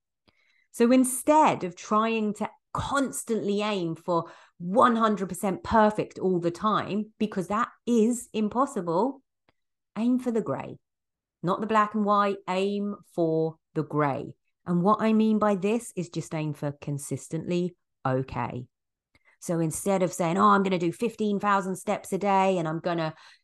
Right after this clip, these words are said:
be absolutely perfect with my diet, get to the gym five times," let's just bring that down a bit and aim for a middle ground. And then anything better than that, great. But just give yourself total permission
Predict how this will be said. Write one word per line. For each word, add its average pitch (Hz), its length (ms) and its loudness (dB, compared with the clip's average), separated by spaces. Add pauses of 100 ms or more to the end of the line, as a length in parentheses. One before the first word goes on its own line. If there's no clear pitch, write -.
(260)
be 202 200 0
absolutely 202 720 -2
perfect 202 480 -6
with 190 140 0
my 196 160 -2
diet, 190 480 0
get 202 220 -6
to 185 100 -10
the 190 80 0
gym 196 400 -2
five 190 420 2
times," 196 560 -4 (600)
let's 196 300 -8 (260)
just 269 280 -6 (140)
bring 208 200 0
that 185 180 -2
down 185 260 0
a 160 40 0
bit - 140 -4
and 151 120 -4
aim 160 160 -2
for 156 160 -6
a 139 40 -4
middle 160 380 -2
ground. 151 540 -8 (520)
And 165 80 -14
then 262 140 -6
anything 240 400 -2
better 196 220 0
than 147 200 -6
that, 175 280 -2 (720)
great. 330 380 -4 (400)
But - 100 -12
just - 240 -8
give 262 240 -2
yourself 240 500 0
total 247 540 0
permission 220 800 -2